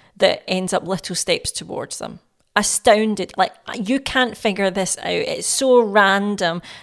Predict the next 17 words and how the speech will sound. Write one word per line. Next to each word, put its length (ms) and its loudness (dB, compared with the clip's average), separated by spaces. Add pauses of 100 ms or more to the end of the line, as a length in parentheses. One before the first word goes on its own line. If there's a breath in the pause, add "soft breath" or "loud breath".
that 100 2
there's 180 0
one 360 -2
step 320 -6
towards 440 -6
it. 80 -10 (200 loud breath)
It 160 -6
could 240 -6
well 160 0
be 220 -6
that 280 -4
a 180 -8
sudden 460 -2
email 420 4
will 140 8
come 260 -4
in 280 0